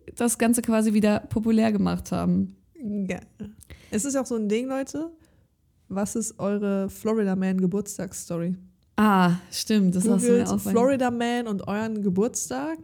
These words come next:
Speaker 2: und es gibt zu jedem Datum eine Florida Man Story. <laughs> Ja, okay. New York Times, Florida Man.
Speaker 1: Ja.
Speaker 2: Let's go.
Speaker 1: Ähm, willst du's auf, also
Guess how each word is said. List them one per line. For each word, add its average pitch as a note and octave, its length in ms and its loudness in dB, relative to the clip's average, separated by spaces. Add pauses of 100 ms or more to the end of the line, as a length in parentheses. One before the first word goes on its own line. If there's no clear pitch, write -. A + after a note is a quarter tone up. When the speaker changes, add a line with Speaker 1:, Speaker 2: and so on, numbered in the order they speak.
(120)
Speaker 2:
und G3+ 160 -4
es - 160 -4
gibt A3+ 340 -4 (200)
zu - 160 -4
jedem G#3 420 0
Datum G3 380 -2
eine F#3 100 0
Florida F3 400 -2
Man D#3+ 240 -4
Story. D#3+ 400 -4 (1160)
<laughs> A#3 80 -2 (520)
Ja, G#3+ 240 -2
okay. G3 300 -2 (200)
New G#3+ 180 0
York A#3 240 0
Times, E3 500 -4
Florida F#3+ 500 -2
Man. D3+ 380 -4 (180)
Speaker 1:
Ja. F#3+ 300 2
Speaker 2:
Let's F#3+ 480 -4
go. F3 420 0
Speaker 1:
Ähm, G#3+ 380 6
willst C4 300 2
du's - 120 -2
auf, A#3 360 0
also G#3+ 400 2